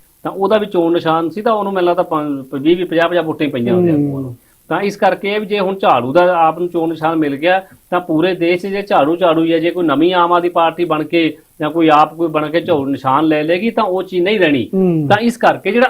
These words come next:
Speaker 1: ਅਕਾਲੀ ਦਲ ਦਾ ਚੋਣ ਨਿਸ਼ਾਨ ਉਹ ਜਿਹੜਾ ਤੱਕੜੀ ਹੈ,
Speaker 2: ਹੂੰ।
Speaker 1: ਤਾਂ ਉਹ ਤੱਕੜੀ ਨੂੰ ਹੀ ਵੋਟਾਂ ਪੈਣੀਆਂ। ਹੁਣ ਜਿਹੜੀ ਸਿੱਖ ਭਾਈਚਾਰੇ ਚਰਚਾ,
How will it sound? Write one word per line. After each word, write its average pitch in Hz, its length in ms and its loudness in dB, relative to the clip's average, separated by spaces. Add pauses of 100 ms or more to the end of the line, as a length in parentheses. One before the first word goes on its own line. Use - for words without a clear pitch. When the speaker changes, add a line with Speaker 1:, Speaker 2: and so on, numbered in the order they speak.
Speaker 1:
ਅਕਾਲੀ 135 360 2
ਦਲ 220 160 4
ਦਾ 214 100 0
ਚੋਣ 165 280 0
ਨਿਸ਼ਾਨ 147 320 -2
ਉਹ 175 60 0
ਜਿਹੜਾ 190 120 -2
ਤੱਕੜੀ 175 480 4
ਹੈ, 139 280 2
Speaker 2:
ਹੂੰ। 156 380 0
Speaker 1:
ਤਾਂ 196 80 -2
ਉਹ 240 300 2
ਤੱਕੜੀ 226 480 0
ਨੂੰ 220 380 2
ਹੀ 220 200 0
ਵੋਟਾਂ 160 340 -4
ਪੈਣੀਆਂ। 123 360 -8
ਹੁਣ 202 120 0
ਜਿਹੜੀ 233 240 0
ਸਿੱਖ 208 400 -4
ਭਾਈਚਾਰੇ 160 480 2
ਚਰਚਾ, 117 440 -6